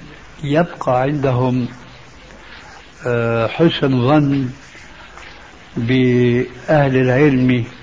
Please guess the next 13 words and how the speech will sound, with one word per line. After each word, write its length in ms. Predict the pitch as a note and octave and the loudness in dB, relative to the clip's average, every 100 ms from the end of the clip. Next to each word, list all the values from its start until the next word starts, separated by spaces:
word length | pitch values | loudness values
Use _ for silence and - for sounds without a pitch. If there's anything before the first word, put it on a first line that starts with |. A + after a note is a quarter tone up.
| - - - - - - - - - - - - - | -20 -20 -20 -20 -20 -20 -20 -20 -20 -20 -20 -20 -6
وأنهم 1040 | B2+ B2+ C#3 D#3+ C#3+ C3+ C#3 D3 C#3+ - - - - - F#5+ - - - - - - - - | 0 2 4 4 4 4 4 2 0 -4 -10 -20 -20 -18 -18 -16 -18 -18 -20 -20 -20 -6 2
قد 280 | F3 D3 | 2 2
يوجد 380 | G3+ A3 D3+ C3+ | 0 0 2 2
فيهم 720 | A#2 - C3+ A#2+ A#2 B2 A#2+ A#3+ - - - - - - - - - - | 0 2 4 4 4 2 0 -4 -10 -20 -20 -20 -20 -20 -20 -20 -20 -6
من 320 | B2+ D3 D3 | 0 2 2
يصدع 520 | D3+ F#3 E3+ D#3 C#3+ C3 | 2 2 0 0 0 2
بالحق. 760 | B2+ G#2+ - D3 - - - - - - - - - - - - - - - - - | -2 -4 -2 -4 -4 -16 -14 -14 -14 -20 -20 -20 -20 -20 -20 -20 -20 -20 -18 -16 -2
لم 200 | D#3 G3 F#3 | 2 4 6
يبقى 460 | E3+ - C3+ B2+ | 4 2 2 2
فيهم 460 | B2 D3 C#3 B2 B2+ | 2 0 2 0 0
مثل 280 | B2 B2 A2 | -2 -2 0
هذا 260 | C3+ A#2 | 0 0
الظن، 500 | A2+ G#2+ C#3 D3 D3 | -2 0 2 2 0